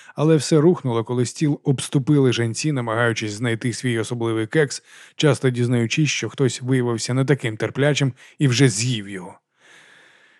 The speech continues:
Під час сніданку всі здебільшого віталися та про щось теревеніли, а от упродовж цієї перерви розмови вже велися на серйозніші теми.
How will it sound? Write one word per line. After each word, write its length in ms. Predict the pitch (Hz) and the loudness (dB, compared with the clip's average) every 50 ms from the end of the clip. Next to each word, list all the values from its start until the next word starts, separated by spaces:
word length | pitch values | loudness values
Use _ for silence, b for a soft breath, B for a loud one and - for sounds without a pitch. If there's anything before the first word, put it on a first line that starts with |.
| b | b
Під 160 | b 135 120 - | b -2 0 2
час 180 | 147 131 - | 2 2 2
сніданку 480 | - 135 127 135 156 156 147 123 135 123 | 2 0 2 2 2 2 2 2 0 0
всі 280 | 107 - - 165 156 | 0 0 0 2 2
здебільшого 580 | 131 120 135 127 127 135 123 - - 120 123 123 | 2 2 0 2 2 2 0 0 2 2 2 2
віталися 500 | 127 127 - 151 135 127 120 110 - 107 | 2 2 0 2 2 2 0 0 -2 -4
та 120 | 107 127 | -4 -4
про 140 | 113 135 127 | -4 -2 -2
щось 240 | 123 - 147 131 - | -2 0 0 -2 0
теревеніли, 640 | - 151 151 165 170 165 147 117 101 101 90 87 87 - b b b b b b b | 2 2 4 4 4 4 2 0 -2 -4 -8 -10 -12 -18 b b b b b b b
а 100 | - 131 | 0 2
от 180 | 147 143 139 | 2 2 4
упродовж 560 | 226 180 139 135 147 151 147 143 135 120 - - | 4 2 4 4 2 4 4 4 4 4 2 -2
цієї 360 | - 143 135 123 123 120 113 | -2 -2 0 2 2 2 2
перерви 580 | - 131 127 151 170 165 143 131 127 120 117 | 0 0 2 4 4 4 4 2 2 2 2
розмови 480 | 117 127 127 123 139 156 165 156 135 131 | 0 0 0 0 0 2 2 4 4 2
вже 200 | 120 120 123 139 | 2 2 2 2
велися 420 | 123 120 123 131 135 123 - 135 | 2 2 2 2 2 0 0 -2
на 120 | 123 123 117 | -2 -2 0
серйозніші 640 | - 147 139 131 120 107 101 90 101 95 - - - | 0 0 0 2 0 -2 -4 -6 -8 -8 -8 -10 -10
теми. 300 | - - - - - | -12 -12 -14 -14 -16